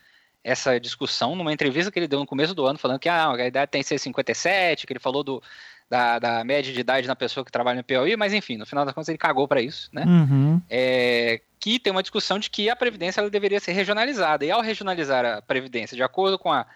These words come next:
Speaker 1: idade média de vida das pessoas, você meio que obriga aquele determinado estado a investir no aumento do,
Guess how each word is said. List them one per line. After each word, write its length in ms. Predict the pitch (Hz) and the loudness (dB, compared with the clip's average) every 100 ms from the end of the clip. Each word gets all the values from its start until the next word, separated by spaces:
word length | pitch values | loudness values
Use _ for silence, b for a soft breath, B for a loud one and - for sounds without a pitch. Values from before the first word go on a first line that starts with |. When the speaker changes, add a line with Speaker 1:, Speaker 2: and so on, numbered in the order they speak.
| b b b _ | b b b _
Speaker 1:
idade 420 | 139 156 190 180 | -4 -2 0 -2
média 320 | 151 135 127 | 0 0 0
de 140 | 120 117 | -6 -8
vida 260 | 120 117 | -6 -6
das 140 | 117 110 | -6 -6
pessoas, 400 | 127 - 214 185 | -6 -2 -2 0
você 260 | 190 - | 0 0
meio 220 | 190 185 190 | 0 0 0
que 100 | 285 | -2
obriga 460 | 311 196 233 240 | -2 0 0 0
aquele 200 | 226 202 | 0 -2
determinado 500 | 190 180 156 160 165 | -2 -2 -2 0 -2
estado 420 | 170 - 139 147 _ _ _ _ _ _ - | -2 0 0 -2 _ _ _ _ _ _ -4
a 120 | 269 | 0
investir 560 | 294 247 220 - 247 | 0 0 -2 -4 -4
no 100 | 247 | -2
aumento 460 | 254 247 202 226 | 0 0 0 -2
do, 80 | 247 | -4